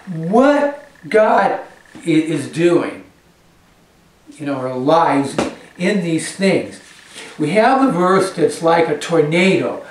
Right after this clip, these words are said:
that comes through, Ephesians four fourteen, it comes through a neigh-, neighborhood, wrecking the place. I have seen doctrines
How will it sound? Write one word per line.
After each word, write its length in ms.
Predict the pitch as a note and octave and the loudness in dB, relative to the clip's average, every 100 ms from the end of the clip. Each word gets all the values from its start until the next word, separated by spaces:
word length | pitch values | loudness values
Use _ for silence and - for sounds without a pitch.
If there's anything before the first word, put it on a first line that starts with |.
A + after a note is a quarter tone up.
| - | -10
that 220 | - - - | -6 -6 -2
comes 340 | F3+ F3 E3+ | 0 0 -2
through, 440 | - - G3 C#3 | -10 -6 -2 -2
Ephesians 420 | - F#3+ F3+ D3 - | -4 -4 -4 -6 -6
four 300 | E3+ E3 D#3+ | 0 0 2
fourteen, 460 | D#3+ D#3 F#3 D3+ | 0 -2 -4 -6
it 100 | - | -6
comes 260 | G#3+ G3+ - | -6 -6 -6
through 180 | - E3 | -6 -6
a 60 | |
neigh-, 360 | C#3+ D#3 E3 D#3+ D#3 | -6 -4 -4 -6 -4
neighborhood, 560 | E3 F3 F3 C3+ C#3 - - - - | 0 2 0 -4 -12 -12 -18 -18 -10
wrecking 720 | E3 E3+ A#3+ E4+ E4+ B3+ F3 | -4 2 4 4 4 0 0
the 80 | D3 | -2
place. 380 | C#3+ F#3 D3 C#3 | -2 0 0 0
I 100 | G3+ | 0
have 180 | A#3 - | 0 0
seen 580 | - G#3+ F#3 D3 C3 - | -4 -2 -2 -4 -10 -4
doctrines 640 | F3 G#3 - - D#3 C#3+ | 0 2 2 -2 -4 -6